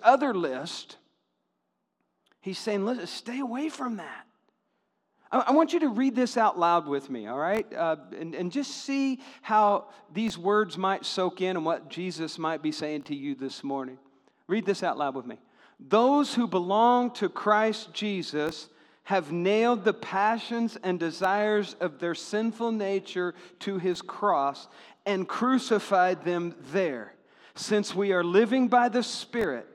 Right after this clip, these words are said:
let us follow the Spirit's leading in every part of our lives."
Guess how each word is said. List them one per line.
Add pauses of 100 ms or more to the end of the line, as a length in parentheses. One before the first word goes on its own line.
(320)
let
us
follow
the
Spirit's
leading (380)
in
every
part
of
our
lives."